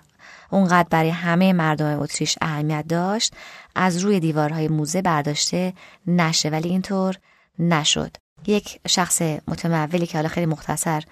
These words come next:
بهتون می‌گم که کی بوده، اومد این کارا رو خرید و این کارها رو از دیوارهای موزهٔ وین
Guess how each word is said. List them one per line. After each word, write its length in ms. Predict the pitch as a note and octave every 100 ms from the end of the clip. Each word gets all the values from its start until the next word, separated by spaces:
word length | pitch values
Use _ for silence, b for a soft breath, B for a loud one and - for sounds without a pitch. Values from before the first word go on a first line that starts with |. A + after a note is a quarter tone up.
| B B B -
بهتون 340 | F3 E3+ E3+
می‌گم 240 | F3 D#3+
که 120 | D#3 D3
کی 180 | -
بوده، 560 | D#3 D#3 E3 F#3 A3+ C4+ B B B -
اومد 240 | G#3 A#3
این 80 | A3+
کارا 240 | - F3+
رو 80 | E3
خرید 680 | D#3+ - D#3 E3 F#3+ A3 B3 B B B B -
و 40 |
این 140 | F#3
کارها 320 | F#3+ E3+ D#3 E3+
رو 80 |
از 180 | F3+ E3
دیوارهای 460 | D#3+ D3+ C#3+ E3 D#3+
موزهٔ 340 | D3 C#3+ D3
وین 380 | C#3+ D3 C#3 C#3